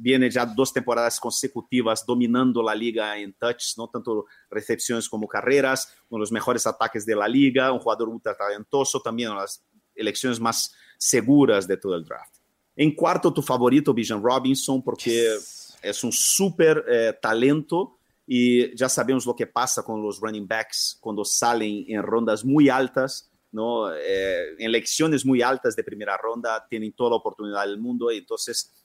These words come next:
Speaker 1: le van a dar la llave del coche y yo creo que es, es,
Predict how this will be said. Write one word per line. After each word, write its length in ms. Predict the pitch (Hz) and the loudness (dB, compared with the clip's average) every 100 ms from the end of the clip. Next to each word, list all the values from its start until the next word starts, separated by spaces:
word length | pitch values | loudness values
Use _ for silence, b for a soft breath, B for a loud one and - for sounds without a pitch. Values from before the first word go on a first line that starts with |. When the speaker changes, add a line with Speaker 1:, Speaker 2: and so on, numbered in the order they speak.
| _ _ | _ _
Speaker 1:
le 120 | 110 | -2
van 140 | 107 113 | 2 2
a 60 | |
dar 160 | 107 110 | 2 2
la 120 | 107 | 2
llave 200 | 107 110 | 2 2
del 140 | 107 104 | 2 2
coche 320 | 117 113 120 | 0 0 -2
y 60 | 101 | -4
yo 120 | 98 | -6
creo 140 | - - | -8 -4
que 240 | 98 87 76 50 - _ | -2 0 -2 -8 -16 _
es, 360 | 95 - - - | -10 -8 -10 -12
es, 340 | 92 - - | -12 -12 -14